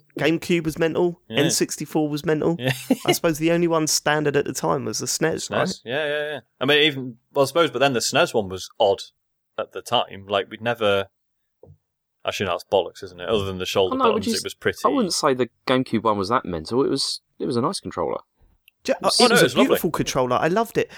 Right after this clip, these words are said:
Speaker 1: but it had a C stick
Speaker 2: <laughs>
Speaker 1: and a massive, great big A button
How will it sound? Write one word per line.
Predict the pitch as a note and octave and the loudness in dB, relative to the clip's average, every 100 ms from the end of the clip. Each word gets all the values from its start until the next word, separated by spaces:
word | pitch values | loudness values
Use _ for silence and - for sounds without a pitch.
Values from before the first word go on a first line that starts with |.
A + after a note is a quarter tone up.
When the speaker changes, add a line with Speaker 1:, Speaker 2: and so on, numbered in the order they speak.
| - | -6
Speaker 1:
but | - F3+ | 0 0
it | G3+ | 0
had | - A3+ - | -2 -2 0
a | G#3 | 0
C | - B3 | 2 2
stick | A3+ - - C3+ - B2 B2+ | 2 0 0 -2 -2 -4 -4
Speaker 2:
<laughs> | - | 0
Speaker 1:
and | E3+ | 2
a | |
massive, | F#3+ G#3 F#3+ - F#3+ | 2 2 2 2 0
great | - G3 G#3 | 0 0 0
big | G#3 F#3+ - | 0 -2 0
A | G#3+ | 0
button | F#3 C#3 - A#2+ B2+ | 2 -2 -2 -2 0